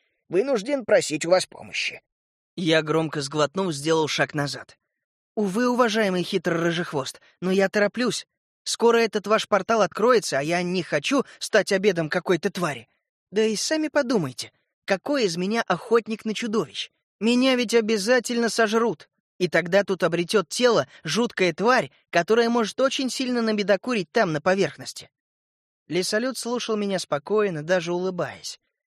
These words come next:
На его хитрой физиономии было написано: он всё уже решил. «Да и кроме того», — сделал я ещё одну попытку, «даже если бы мы тут остались, Нам с обжорой надо что-то есть. Должен заметить, я не просто так дал Харну такое имя».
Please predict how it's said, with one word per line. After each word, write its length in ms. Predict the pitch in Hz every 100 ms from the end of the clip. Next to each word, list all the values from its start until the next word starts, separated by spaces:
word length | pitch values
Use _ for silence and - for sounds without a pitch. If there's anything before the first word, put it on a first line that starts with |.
| -
На 140 | 147
его 180 | 160 175
хитрой 380 | - 185 175 156
физиономии 640 | 147 143 143 180 208 185
было 240 | 170 170 160
написано: 640 | 151 147 127 - 90 - _ _ _
он 240 | 180 214 220
всё 260 | - 156
уже 300 | 151 139 131
решил. 420 | 123 - - - _ _ _ _ _ _ -
«Да 140 | 175
и 100 | 220
кроме 320 | 202 285 294 165
того», — 300 | 143 139 - _ -
сделал 360 | 156 190 180 175
я 140 | 170
ещё 240 | 170 -
одну 200 | 147 147
попытку, 480 | 151 147 127 - - _ _ -
«даже 380 | 160 262 247 254
если 300 | 254 233 226
бы 120 | 220
мы 140 | 220
тут 180 | 240 226
остались, 540 | 220 - 151 190 208 - _ -
Нам 220 | 147 170
с 100 | -
обжорой 380 | 160 160 214 220
надо 220 | 208 226
что-то 280 | 190 247 247
есть. 360 | 240 269 - - _ _ _ 147
Должен 400 | 156 185 240 240
заметить, 500 | 254 240 254 254 240
я 120 | 262
не 120 | 247
просто 360 | 220 269 - -
так 220 | 247 185
дал 180 | 175 151
Харну 360 | 170 156 147
такое 360 | 160 151 165 160
имя». 360 | 131 113 -